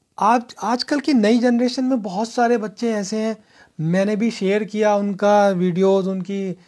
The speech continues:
इमेजेस अर्णव गोस्वामी जी की, तो कई बच्चों का, "सर ये है क्या, ये क्या चीज़ है?"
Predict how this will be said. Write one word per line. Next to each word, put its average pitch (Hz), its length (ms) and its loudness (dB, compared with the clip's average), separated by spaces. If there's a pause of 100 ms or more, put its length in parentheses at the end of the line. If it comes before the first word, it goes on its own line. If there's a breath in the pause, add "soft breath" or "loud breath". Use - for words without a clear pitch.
(140 soft breath)
इमेजेस 175 540 -2 (120)
अर्णव 170 300 0
गोस्वामी 170 520 -2
जी 180 60 -8
की, 214 80 -4
तो 226 200 -4 (360 soft breath)
कई 247 160 2
बच्चों 254 320 -2
का, 254 180 0
"सर 254 240 0
ये 254 140 2
है 196 200 -2
क्या, 185 320 -2 (1000)
ये 165 120 0
क्या 233 220 -2
चीज़ 233 240 -4
है?" 247 140 -6